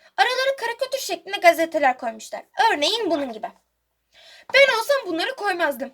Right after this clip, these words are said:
Çünkü bunları okuduktan sonra odaklanmakta sorun yaşadım. Beğendiğim bölüm. Ben bu bölümde bir şey öğrendiğim için sizinle paylaşmak isterim.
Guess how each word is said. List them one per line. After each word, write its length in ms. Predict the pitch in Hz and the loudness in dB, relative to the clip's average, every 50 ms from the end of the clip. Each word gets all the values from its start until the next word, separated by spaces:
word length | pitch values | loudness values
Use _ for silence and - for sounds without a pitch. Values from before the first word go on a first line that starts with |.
| _ _ | _ _
Çünkü 280 | - - 359 330 349 285 | -10 -10 -8 -6 -4 -4
bunları 300 | 311 330 330 311 294 285 | -2 0 2 4 4 4
okuduktan 480 | 285 285 - 359 359 - - 392 392 381 | 4 2 -2 -6 -8 -4 -2 0 0 0
sonra 300 | 370 330 302 359 - - - | 0 -2 -2 -2 -4 -2 0
odaklanmakta 680 | 302 285 285 285 285 311 294 277 277 285 - - 508 | 2 4 4 2 2 0 -2 -2 -4 -6 -6 -6 -6
sorun 340 | 508 - 427 392 392 392 370 | -4 -4 -4 -2 -2 -4 -4
yaşadım. 380 | 359 339 339 349 294 302 294 - _ _ _ _ _ - - - - - - - | -4 -2 0 0 0 0 -2 -6 _ _ _ _ _ -20 -20 -20 -20 -20 -6 2
Beğendiğim 540 | 392 415 415 392 381 381 381 466 494 440 349 | 4 6 8 8 6 4 2 -2 -4 0 2
bölüm. 200 | 311 226 202 - _ _ _ _ _ _ - - - _ - | 0 0 0 -4 _ _ _ _ _ _ -20 -20 -12 _ 4
Ben 260 | 453 539 554 539 466 | 6 6 6 4 0
bu 40 | 320 | -4
bölümde 320 | 302 285 330 392 466 480 | -4 -4 -4 -6 -6 -6
bir 60 | 440 | -6
şey 160 | 415 440 453 427 | -6 -6 -4 -2
öğrendiğim 340 | 415 370 320 269 262 247 | 0 0 0 -2 -4 -6
için 200 | 254 262 - 508 | -10 -10 -10 -8
sizinle 420 | 508 - 403 403 403 359 370 403 403 | -8 -6 -6 -4 -4 -4 -4 -2 0
paylaşmak 500 | 440 415 381 359 359 359 - 330 320 - | 2 2 2 2 0 0 -2 -6 -6 -8
isterim. 360 | - - - 247 220 220 | -8 -8 -8 -8 -8 -10